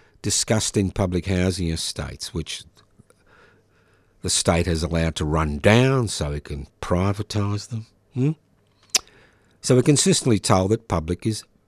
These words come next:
bad and it's inefficient compared to the private sector. Let's, let's, let's look at this, comparing apples and oranges.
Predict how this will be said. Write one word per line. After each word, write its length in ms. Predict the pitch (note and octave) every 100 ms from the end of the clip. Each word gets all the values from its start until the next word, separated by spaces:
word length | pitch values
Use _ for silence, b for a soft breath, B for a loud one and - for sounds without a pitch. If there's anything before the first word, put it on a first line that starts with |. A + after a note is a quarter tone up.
| -
bad 500 | F2+ D#2 C#2 C2+ - _ _ _ _ _ _ _ _ _ _ _ _ -
and 80 | G2
it's 160 | F#2+ -
inefficient 840 | A#2+ G#2+ - E3+ - - C#2+ -
compared 440 | - E2+ E2+ D#2
to 140 | - D#2
the 240 | D#2 D#2+ -
private 480 | - D#2 C#2+ C#2 C#2+
sector. 440 | - D2 - -
Let's, 380 | F#2+ F#3 - -
let's, 300 | F#3+ - - -
let's 160 | -
look 100 | E3
at 120 | C#3 -
this, 280 | C#2 - - b b b
comparing 420 | - G2 A2 G2 F2+
apples 280 | F2 F2
and 100 | D#2+
oranges. 640 | D2+ C#2+ C#2 - - -